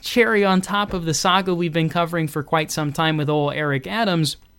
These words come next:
This is the same guy who swore up and down the city would be a sanctuary. No matter who was in office, New York City will be a sanctuary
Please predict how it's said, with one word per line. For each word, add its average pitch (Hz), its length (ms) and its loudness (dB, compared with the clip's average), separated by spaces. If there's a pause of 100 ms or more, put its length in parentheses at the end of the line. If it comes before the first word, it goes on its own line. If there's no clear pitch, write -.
(1500)
This 247 180 0
is 247 80 -2
the 208 80 0
same 233 360 0
guy 202 320 2
who 151 200 0
swore 233 440 0
up 220 160 -2
and 208 140 2
down 175 440 0 (340)
the 170 80 4
city 240 320 4
would 214 160 2
be 220 120 2
a 208 60 6
sanctuary. 208 960 -2 (300)
No 214 120 2
matter 233 320 6
who 247 160 2
was 247 220 2
in 214 100 -2
office, 170 480 0
New 220 160 4
York 220 400 0
City 196 400 0
will 151 180 2
be 175 160 0
a 160 80 2
sanctuary 190 1300 0